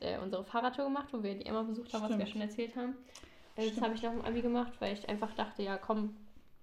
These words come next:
Speaker 1: hab ja nichts zu tun. Dann hab ich das F S J begonnen,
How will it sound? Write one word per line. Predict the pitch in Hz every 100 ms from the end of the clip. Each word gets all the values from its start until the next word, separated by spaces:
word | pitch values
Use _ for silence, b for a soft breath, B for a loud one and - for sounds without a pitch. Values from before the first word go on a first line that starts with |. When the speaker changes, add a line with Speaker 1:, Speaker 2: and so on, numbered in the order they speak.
| -
Speaker 1:
hab | 220 220
ja |
nichts | 202 202 208
zu |
tun. | 208 247 262 B B B
Dann | - 208 214
hab | 214
ich | 208
das | 208
F | - 208
S | -
J | 330 -
begonnen, | 269 269 262